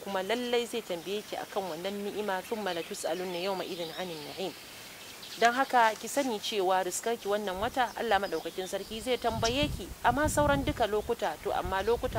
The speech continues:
waɗanda suke na musamman, lokuta waɗanda suke ana bukatar ɗan adam ya zage dantse a ciki, lallai ababen lura ne kuma ababen hasara ne idan ya kasance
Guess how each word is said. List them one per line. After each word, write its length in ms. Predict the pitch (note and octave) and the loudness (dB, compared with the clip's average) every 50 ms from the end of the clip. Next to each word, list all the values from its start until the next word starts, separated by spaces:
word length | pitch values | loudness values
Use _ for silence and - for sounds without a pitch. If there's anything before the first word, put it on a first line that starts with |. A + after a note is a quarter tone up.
| G#3 G#3+ | 2 2
waɗanda 240 | F3 G3 G3 F#3 | 0 0 -2 -4
suke 280 | F3+ - A#3+ G#3+ - A3 | -6 -6 -6 -4 -2 -2
na 60 | G3+ A3 | 0 0
musamman, 440 | A3 G3+ - - C4 D4+ E4 D#4 B3 G3 - - - - - - - - - | -2 -2 0 2 2 4 4 2 2 0 -2 -10 -16 -16 -16 -16 -16 -12 2
lokuta 400 | - A#3 C#4 - E4+ - - C4 A#3 | 4 4 4 4 2 0 0 2 2
waɗanda 320 | A3+ - G3+ G#3+ G3+ F3+ E3+ | 2 4 2 2 2 0 -2
suke 320 | - - A#3 - G#3 - | -2 -4 -2 0 2 2
ana 240 | - G#3+ G#3 G3 F#3 | 4 4 2 0 -2
bukatar 480 | - F3+ - - A#3+ G#3 F3 - G#3 F#3+ | -2 -4 2 4 4 4 4 2 0 0
ɗan 180 | E3+ G#3 A3 | 0 0 0
adam 220 | G#3 A3 G#3 F#3+ F#3 | 0 0 0 -2 -2
ya 80 | F3+ | 0
zage 300 | E3+ F#3 G3 G3+ F#3+ F#3 F3 | 0 2 0 2 0 -2 -2
dantse 240 | F#3+ G3 - F3 - | -4 -4 -4 -4 -4
a 120 | B2+ E3+ - | -4 -4 -6
ciki, 320 | - A3 - A3+ A3+ G#3+ - - F#3+ | -8 -10 -10 -10 -10 -10 -10 -4 -2
lallai 420 | A3+ B3 B3+ B3+ B3 A#3+ A#3+ A#3+ A#3 - | -2 0 0 0 0 0 0 0 2 0
ababen 480 | - A3 G3+ G3 F3+ D#3+ G3 G3+ G3 | 2 4 6 6 6 6 4 2 2
lura 320 | F#3 F3 E3 E3 G3 G#3+ G#3+ | 0 -2 0 4 4 4 4
ne 140 | G#3 G3+ F#3+ | 4 0 -4
kuma 300 | F3 - G3+ G3+ G3 - | -4 -4 -4 -2 0 0
ababen 480 | F#3+ F3+ F#3 F3 E3 E3+ F#3 F#3+ G3 - - - - - | 2 4 6 4 6 4 2 0 -2 -4 -8 -10 -10 -10
hasara 460 | F3+ - - B3 C4 B3+ A#3 G#3 F#3+ | -6 0 4 6 6 6 6 4 2
ne 160 | G3+ F#3 C#3 | 0 -2 -4
idan 160 | E3 F3 F3 | -4 -4 -4
ya 80 | F#3 F3 | -4 -4
kasance 400 | - G3+ - F#3 E3 D#3+ - | -6 -6 -4 -6 -6 -6 -4